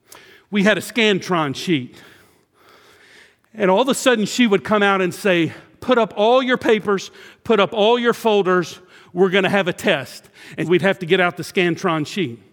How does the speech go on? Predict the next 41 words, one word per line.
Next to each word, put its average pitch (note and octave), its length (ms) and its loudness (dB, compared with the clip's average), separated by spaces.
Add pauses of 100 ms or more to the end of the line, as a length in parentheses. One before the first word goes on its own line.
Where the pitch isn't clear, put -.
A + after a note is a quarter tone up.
(520)
And G#3+ 160 2
what G#3 180 2
she D4+ 220 4
would D#4 180 2
do, G#3+ 220 0
the E3+ 160 2
person F#3 640 0 (260)
who A3+ 320 2 (320)
passed D4 380 0
out C#4 240 2
the C#4+ 80 -2
test, D#3 440 -2
we F#3 120 -2
get G#3 140 2
our G3+ 60 2
Scantron F#3 540 -2
sheet, D#3+ 140 -6 (160)
the G#3+ 100 2
person D4 460 0
who B3 100 4
passed D4 380 0
out B3+ 180 0
the B3 80 -2
test G3+ 420 0 (300)
had D#4+ 320 2
the D#4 140 4
audacity A3 880 0 (200)
to B3 120 2
go D4+ 180 4
sit D4+ 400 0
down C4 500 0 (280)
at A#3 160 2
her C#4+ 180 2
desk D4 580 0 (300)
and A#3 240 0
watch D4 480 0
those D4+ 320 2
of B3+ 100 2
us B3+ 200 2
on A#3+ 260 0
the F#3+ 220 0